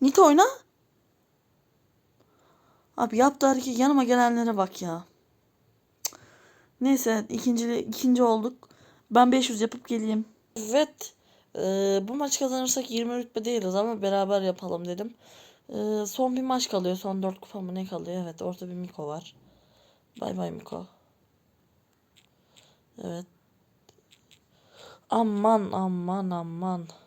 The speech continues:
Evet, Miko'ya iki yük kaldı. Şaka gibi ya. Herif. Evet, evet, evet. Aman bak. Bu sefer de yara bandı kurtardı bize.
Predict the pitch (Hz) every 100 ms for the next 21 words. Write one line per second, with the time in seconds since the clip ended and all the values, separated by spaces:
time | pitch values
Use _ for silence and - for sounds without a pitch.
0 | _ _ _ _ _ _ _ _ _ _
1 | _ 190 - 202 233 226 220 208 - 220
2 | - - 185 175 180 190 208 196 175 175
3 | 165 175 _ _ _ _ _ _ _ -
4 | _ - 269 294 285 277 - _ _ -
5 | _ - 202 196 214 196 196 220 196 190
6 | 208 247 262 - - _ - 190 190 190
7 | 180 185 208 190 - - _ 269 285 262
8 | 269 240 277 226 233 226 208 190 185 190
9 | 185 190 180 175 170 170 180